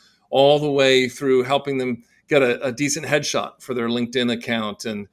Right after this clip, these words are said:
preparing on how to do a job interview or, uh, connecting with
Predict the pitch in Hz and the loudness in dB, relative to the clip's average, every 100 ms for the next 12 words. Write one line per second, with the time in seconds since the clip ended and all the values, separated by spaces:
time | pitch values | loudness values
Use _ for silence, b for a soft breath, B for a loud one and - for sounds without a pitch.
0 | _ _ _ - 127 117 135 131 127 120 | _ _ _ -10 -6 -2 0 2 0 -2
1 | 120 127 127 120 120 117 123 120 120 117 | -2 -2 -2 0 -2 0 0 0 0 -2
2 | 113 110 113 117 107 107 117 120 113 107 | -4 -6 -6 -6 -6 -8 -10 -8 -8 -10
3 | b b b - 113 107 - 123 120 127 | b b b -10 -8 -8 -6 -4 -4 -4
4 | 123 113 113 110 | -4 -2 -4 -6